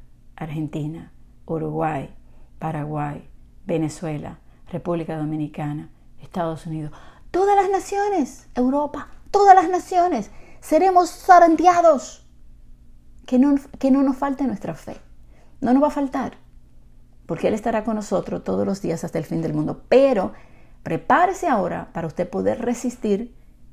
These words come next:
y estar firme en el día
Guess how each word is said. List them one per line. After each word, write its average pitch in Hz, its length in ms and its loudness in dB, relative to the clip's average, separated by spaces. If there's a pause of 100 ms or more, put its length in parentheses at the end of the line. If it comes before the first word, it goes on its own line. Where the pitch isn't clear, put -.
(420)
y 151 60 -8
estar 175 260 -6
firme 170 480 -6 (420)
en 170 160 -4
el 156 160 -2
día 156 400 -6